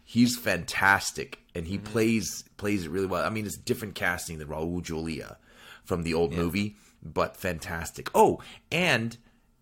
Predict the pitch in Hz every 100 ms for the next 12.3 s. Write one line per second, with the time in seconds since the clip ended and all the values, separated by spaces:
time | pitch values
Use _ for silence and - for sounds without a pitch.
0 | _ _ _ _ - 120 156 131 113 135
1 | - - - - 82 - 76 - - _
2 | _ _ - 87 76 - 104 90 - 95
3 | 90 - 90 101 101 80 65 65 - -
4 | 55 - _ _ _ - 107 113 113 -
5 | - 82 98 - 120 101 107 104 95 90
6 | 82 - 90 85 - 85 78 78 - 73
7 | 76 - - 82 80 - - - 71 73
8 | 71 - - - 73 73 71 - 67 -
9 | - 80 - 73 69 - 78 78 87 _
10 | - - - _ _ - 87 - 85 -
11 | _ 71 85 80 80 76 - 87 80 82
12 | 76 69